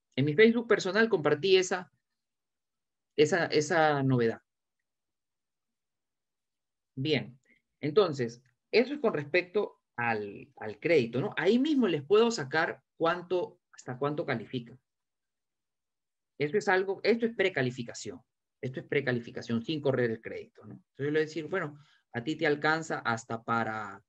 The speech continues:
tanto. Luego de que,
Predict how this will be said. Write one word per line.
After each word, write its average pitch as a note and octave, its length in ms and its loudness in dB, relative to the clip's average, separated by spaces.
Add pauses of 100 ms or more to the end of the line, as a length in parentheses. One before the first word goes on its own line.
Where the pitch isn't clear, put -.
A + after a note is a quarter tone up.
tanto. G2 380 -4 (760)
Luego A#3 580 0 (500)
de C#3 120 -2
que, B2+ 260 -8